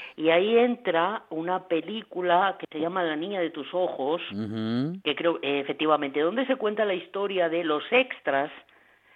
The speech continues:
Speaker 1: sacados de un campo de concentración, eh, para que hicieran de figurantes en, en, en una película. Esa es la historia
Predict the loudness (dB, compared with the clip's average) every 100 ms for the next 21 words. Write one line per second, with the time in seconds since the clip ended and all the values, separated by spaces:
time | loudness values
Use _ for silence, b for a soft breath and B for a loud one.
0 | B B B B -4 0 4 6 6 4
1 | 0 0 0 2 4 2 0 -2 -6 -2
2 | -4 -2 -4 -4 -2 -2 0 -2 -12 _
3 | _ b b b _ -2 2 0 2 4
4 | 6 4 0 -2 0 0 0 -4 -2 -6
5 | -2 4 4 2 -4 -4 -4 -10 -8 -6
6 | -8 -8 -6 -4 -4 -6 -8 -2 -4 -2
7 | -6 -6 -10 -4 -4 -4 B B B B
8 | B _ _ 2 6 6 4 0 4 2
9 | 2 2 4 2 -2 -6 -6 -2 0 2
10 | 4 4 4